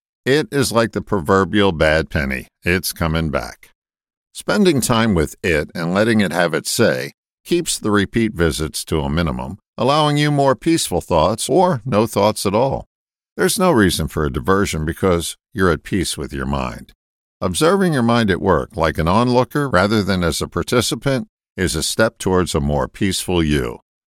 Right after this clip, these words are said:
a you you'll want to spend time with. The secret to peace of mind is discovering that your thoughts are not you.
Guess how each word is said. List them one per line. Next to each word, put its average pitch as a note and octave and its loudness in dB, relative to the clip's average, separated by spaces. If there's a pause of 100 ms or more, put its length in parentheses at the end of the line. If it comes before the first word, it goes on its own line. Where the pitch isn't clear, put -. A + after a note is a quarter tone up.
(140)
a D3+ 0
you G3+ 2
you'll C3+ 6
want D#3 4
to A2+ 2
spend A2 0
time D3 0
with. - -2 (580)
The F2 -4
secret C#3 -2
to B2+ -2
peace G#2+ 0
of G2 -4
mind C2+ 0
is D#2+ -2
discovering G2 0
that D2+ 0
your C2+ -4
thoughts E2+ 0
are C#2+ -2
not C#2+ 0
you. C#2 -4